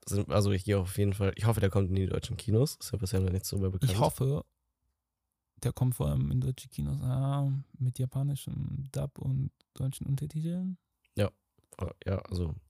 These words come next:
Speaker 1: ich denke sogar, das ist am wahrscheinlichsten.
Speaker 2: Okay. Ja. Weil, ich weiß nicht, ich, also die, die, die alten Ghibli-Streifen, die ich noch als Kind gesehen hab, das ist so ein bisschen das, ich weiß nicht, das ist dieses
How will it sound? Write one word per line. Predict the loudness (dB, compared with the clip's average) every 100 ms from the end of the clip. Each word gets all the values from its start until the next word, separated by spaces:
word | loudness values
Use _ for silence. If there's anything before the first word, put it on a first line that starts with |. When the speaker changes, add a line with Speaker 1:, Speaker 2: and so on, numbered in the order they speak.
| -12
Speaker 1:
ich | -6
denke | -2 0 0 0 -2 -8
sogar, | -4 -4 -2
das | -4
ist | -4 -4
am | -4
wahrscheinlichsten. | -2 -2 -2 -4 -6 -6 _ _ _ _ -12
Speaker 2:
Okay. | -6 -6 -6 _ _ _ _ _ _ _ _ -4
Ja. | -2 -2 _ _ _ _ -20 -20 _ _ _ -4
Weil, | 2 4 4 2 -2 _ _ _ -6
ich | -2
weiß | 0
nicht, | 2 0 -4
ich, | -8 -4 0
also | 4 6 6 6 2 _ 0
die, | 6 8 8 6
die, | 4 4
die | 2
alten | 2 2 4
Ghibli-Streifen, | 4 0 0 4 6
die | 6
ich | 4
noch | 2
als | 2 -2 -10 -12
Kind | -4 -2
gesehen | 0 2 4
hab, | 4
das | 4
ist | 6 6 6
so | 6
ein | 6
bisschen | 6 6
das, | 6 4 -4 -20 -20 -20 _ _ _ _ _ 2
ich | 8
weiß | 10 10
nicht, | 8
das | 6
ist | 4 4
dieses | 4 4 0 -6